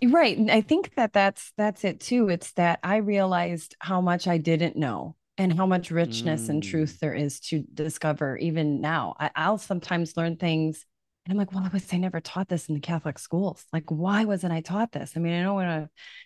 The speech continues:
Speaker 1: time to teach it all and the, the, just the richness and the depth that our faith has.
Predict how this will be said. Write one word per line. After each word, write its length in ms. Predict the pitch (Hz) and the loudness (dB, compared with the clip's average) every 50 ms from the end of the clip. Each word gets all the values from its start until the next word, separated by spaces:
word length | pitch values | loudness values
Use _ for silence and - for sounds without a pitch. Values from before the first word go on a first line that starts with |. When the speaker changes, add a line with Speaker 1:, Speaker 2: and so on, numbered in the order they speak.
| _ - | _ -2
Speaker 1:
time 160 | - 190 190 | 0 0 0
to 80 | 185 - | -2 -2
teach 240 | - 196 180 - - | -4 -4 -4 -2 0
it 60 | 156 | 0
all 260 | 165 180 196 190 175 | 2 2 4 2 2
and 160 | 165 147 151 | 2 0 -2
the, 140 | 180 156 143 - - - - | -4 -6 -8 -10 -16 -6 -2
the, 140 | - 156 123 98 - | -2 -2 -2 -2 -4
just 240 | 165 180 196 185 | -4 -4 -4 -2
the 80 | - 165 | -2 0
richness 420 | 151 175 180 - - 185 170 - | 0 0 0 -2 -4 -6 -4 -4
and 140 | - 165 151 | -4 -4 -2
the 60 | 151 | -2
depth 280 | 151 - 151 160 170 _ _ _ | 0 2 2 2 0 _ _ _
that 160 | - - - - | -10 -8 -6 -6
our 160 | 156 147 143 | -6 -6 -6
faith 320 | - - 160 160 156 - | -2 0 0 0 0 -2
has. 520 | - - 151 151 147 139 135 135 160 - | -2 0 0 0 0 -2 -4 -8 -10 -14